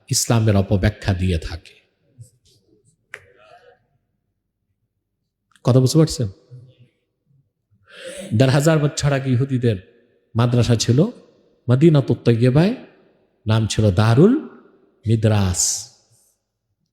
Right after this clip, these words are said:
সিদ্দিক আকবর রাদিয়াল্লাহু তাআলা আনহু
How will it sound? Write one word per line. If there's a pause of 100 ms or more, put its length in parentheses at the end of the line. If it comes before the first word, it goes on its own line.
(640)
সিদ্দিক
আকবর
রাদিয়াল্লাহু
তাআলা
আনহু